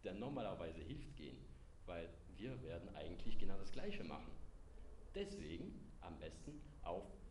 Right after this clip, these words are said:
Foren oder auf Mailingliste fragen. Und zwar die Mailingliste, die für diesen Produkt oder diesen Software am besten da sind.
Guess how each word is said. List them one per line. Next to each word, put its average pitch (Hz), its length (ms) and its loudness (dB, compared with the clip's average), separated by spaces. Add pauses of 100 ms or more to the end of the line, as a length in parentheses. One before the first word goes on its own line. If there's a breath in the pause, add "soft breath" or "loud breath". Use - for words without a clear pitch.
Foren 127 600 2 (140)
oder 110 680 -2
auf 95 280 0 (1500)
Mailingliste 107 680 0
fragen. 73 340 -6 (300)
Und 95 120 -8
zwar 123 340 -2
die 156 100 -2
Mailingliste, 127 760 0
die 117 320 -2 (460)
für 110 100 -6
diesen 139 460 -4
Produkt - 480 -4
oder 98 180 -2
diesen 127 360 -4
Software 95 520 4
am 92 140 8
besten 87 480 2
da 127 180 0
sind. 127 300 -4